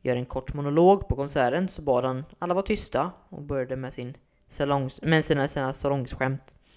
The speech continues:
Däremot, efter att han berättade att han gift sig och att den lyckliga bruden var i publiken, ställde sig Mia upp och fick ta emot applåder av publiken. Och då ska Frank ha sagt, "I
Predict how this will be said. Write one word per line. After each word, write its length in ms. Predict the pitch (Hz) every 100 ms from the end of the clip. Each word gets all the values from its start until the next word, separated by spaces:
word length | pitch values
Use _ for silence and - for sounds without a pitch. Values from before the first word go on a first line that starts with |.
| - - - _ -
Däremot, 600 | 156 147 139 170 - -
efter 260 | - 135 117
att 140 | 120
han 120 | 123
berättade 480 | 123 123 - 107 117
att 160 | 120 -
han 300 | 117 117 117
gift 300 | 123 - -
sig 420 | - 151 147 120
och 60 | 107
att 80 |
den 200 | 139 135
lyckliga 460 | 160 175 - 131 131
bruden 360 | 139 131 131 127
var 100 | 123
i 20 |
publiken, 720 | 127 131 127 123 - 147 139
ställde 360 | - 135 123
sig 160 | 123 160
Mia 280 | 147 131 120
upp 300 | 151 101 -
och 80 | -
fick 140 | 120
ta 80 | 135
emot 260 | 131 127
applåder 440 | 120 - 139 123 139
av 120 | 127
publiken. 540 | - 131 120 - 135 139 - - _ _ _ _
Och 80 | -
då 60 |
ska 140 | 139 -
Frank 300 | - 160 160
ha 60 |
sagt, 400 | 139 127 - - - _ _ _ _
"I 60 | _